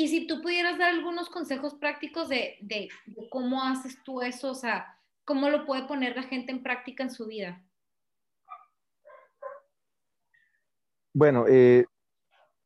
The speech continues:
Speaker 2: es, eh, la idea es no rendirse, no rendirse. Eh, uno en la vida siempre tiene mucho, eh, pues, la vida es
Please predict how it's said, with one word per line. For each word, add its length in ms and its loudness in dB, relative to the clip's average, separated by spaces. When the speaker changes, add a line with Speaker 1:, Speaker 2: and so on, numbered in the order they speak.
Speaker 2:
es, 420 2
eh, 400 8
la 280 8
idea 300 6
es 80 6
no 200 4
rendirse, 540 2
no 580 2
rendirse. 720 -4
Eh, 320 2
uno 180 2
en 40 2
la 80 4
vida 180 6
siempre 260 0
tiene 200 -2
mucho, 520 0
eh, 340 -2
pues, 240 -6
la 120 2
vida 440 2
es 400 -14